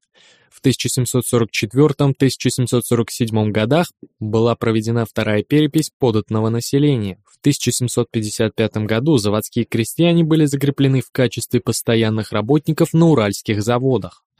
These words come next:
Таким образом, помещики получили право распоряжаться не только землей, но личностью и имуществом крестьянина. Петр Третий. Елизавета Петровна царствовала двадцать лет и один месяц.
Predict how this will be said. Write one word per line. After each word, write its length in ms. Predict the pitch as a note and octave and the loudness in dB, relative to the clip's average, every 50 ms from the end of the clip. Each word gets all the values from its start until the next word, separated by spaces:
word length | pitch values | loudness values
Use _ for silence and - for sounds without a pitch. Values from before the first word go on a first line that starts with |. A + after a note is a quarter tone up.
| _ _ _ | _ _ _
Таким 380 | - A#2 A2 - C3 B2+ C3 D3+ | -2 -2 0 2 4 4 6 6
образом, 460 | E3+ D#3+ C3 A#2+ G#2+ F#2+ G2+ F#2+ F#2 | 6 6 4 4 2 2 0 -2 -2
помещики 480 | - B2 C#3+ F3 F#3 - - D#3+ - - | 0 2 4 4 4 2 2 0 -2 0
получили 420 | - D#3 D#3 D3+ C#3+ - D3+ C#3+ | 2 4 4 4 4 4 2 2
право 280 | C#3 - C3+ C3+ B2+ B2+ | 2 2 2 2 2 2
распоряжаться 680 | B2 A#2+ - - C3 B2+ A#2+ A2 B2 A2+ G#2 - - | 2 2 0 2 2 2 2 2 2 0 0 0 0
не 160 | A2+ A2+ A2+ A2+ | 2 2 2 2
только 380 | - - C#3 - C#3 - A2+ | 4 4 4 4 4 2 0
землей, 500 | G2+ G2 G#2 G2+ G2 F#2+ F#2 F2 E2+ - _ _ _ _ _ | 2 2 0 0 0 0 -2 -4 -6 -10 _ _ _ _ _
но 200 | - A2 G2 G2 | 0 2 2 4
личностью 720 | G2+ A#2 D3+ - - - F3 E3+ - - - F3 E3+ - _ | 4 4 4 4 4 2 2 2 2 2 4 4 4 2 _
и 180 | - F#3+ F#3 F3 | 0 2 4 4
имуществом 640 | C3 G#2 G2+ G#2 - - A#2+ - - - A2+ A2+ G#2+ | 4 4 2 0 0 -2 -4 -4 -2 0 -2 -2 0
крестьянина. 840 | - B2 B2+ A2+ - - - A2+ G#2 G2+ G2 F#2+ F#2+ F#2 F2+ F2 - _ _ _ _ _ _ _ _ _ _ _ _ _ _ _ _ _ _ _ _ - | 0 0 -2 -2 -2 -4 -2 0 0 0 0 -2 -4 -4 -6 -8 -10 _ _ _ _ _ _ _ _ _ _ _ _ _ _ _ _ _ _ _ _ 2
Петр 300 | - G#3 G3+ - F3+ E3 | 2 4 4 4 0 0
Третий. 480 | - E3 D3+ A#2+ G#2 - - G2 - _ _ _ _ _ _ _ _ _ _ _ _ _ _ - | 2 2 2 2 2 0 -4 -12 -14 _ _ _ _ _ _ _ _ _ _ _ _ _ _ -4
Елизавета 600 | B2+ A#2 B2 B2+ B2+ C3+ D#3+ F#3 G#3 F#3+ - E3 | 0 2 4 4 4 4 6 6 4 4 2 0
Петровна 540 | C#3+ - D#3 C#3 - F3+ F#3 D#3+ B2 G#2+ G2+ | 0 0 -2 2 2 2 2 2 2 -2 -4
царствовала 640 | - - E3 F3+ F3+ - - - F3 E3+ F3+ F3+ F3+ | -2 0 0 0 0 0 0 0 2 4 4 4 4
двадцать 520 | D#3 C3 C3 C#3 B2+ - - B2 G#2+ - | 2 2 0 0 0 0 -4 -4 -2 0
лет 260 | B2+ B2+ D#3 E3 - - - | 2 4 4 2 2 -2 -2
и 80 | E3 | 0
один 340 | E3 D#3+ D#3 C#3 A#2+ A2+ A2+ | 2 2 2 2 2 0 0
месяц. 560 | A#2+ B2+ C3+ C3 A#2 - - G2 - - - | 0 0 0 0 -2 -4 -6 -12 -14 -16 -18